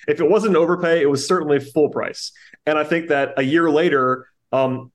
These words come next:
he has less cheat control. He has, he has longer, actually longer control on his contract, but he's, has more, like, appropriately paid moving forward than he was when he was very cheap coming over from San Antonio. And also, given that the pairing hasn't worked, teams know that,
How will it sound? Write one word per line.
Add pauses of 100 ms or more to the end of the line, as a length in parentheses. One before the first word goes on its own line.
he
has
less
cheat
control.
He
has,
he
has
longer,
actually
longer
control
on
his
contract,
but
he's,
has (160)
more,
like,
appropriately
paid
moving
forward
than
he
was (220)
when
he
was
very
cheap
coming
over
from
San
Antonio. (300)
And
also, (380)
given
that
the
pairing
hasn't
worked, (220)
teams
know
that,